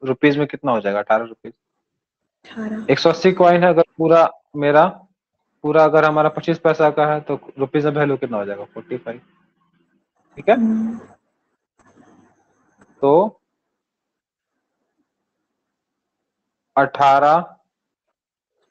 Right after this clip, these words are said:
Speaker 1: फ़ोर्टी फ़ाइव और actually में कितना है?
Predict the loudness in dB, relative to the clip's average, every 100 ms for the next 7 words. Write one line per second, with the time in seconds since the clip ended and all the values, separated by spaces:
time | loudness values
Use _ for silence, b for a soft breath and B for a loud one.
0 | _ _ _ _ -14 -14 -10 -8 -6 0
1 | 0 2 -2 -6 _ _ _ _ _ -10
2 | -6 -2 -2 2 2 2 0 -2 -2 0
3 | -2 -4 -10